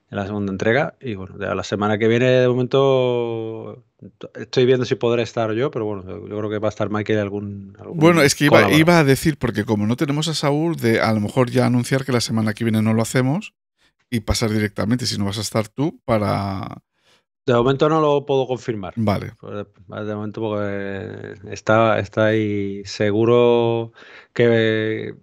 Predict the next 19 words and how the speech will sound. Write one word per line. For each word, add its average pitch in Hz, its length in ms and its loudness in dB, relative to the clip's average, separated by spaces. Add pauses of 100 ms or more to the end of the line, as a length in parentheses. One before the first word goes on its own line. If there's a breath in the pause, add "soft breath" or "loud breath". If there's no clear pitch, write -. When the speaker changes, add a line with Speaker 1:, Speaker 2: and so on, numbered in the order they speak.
(240)
Speaker 1:
seguro, 127 240 2
seguro 139 260 4
no 131 120 0
lo 113 80 -2
sé. 87 200 -12 (840)
Hasta 101 200 -12
que 101 120 -4
no 107 80 -2
llegue, 113 480 0
pues, 107 160 -6 (100)
en 110 80 -8
fin, 104 300 -8
principio 107 240 2
de 104 60 4
semana 113 340 0
no 107 80 -4
lo 104 100 -4
podré 98 220 -4
confirmar. 90 420 -10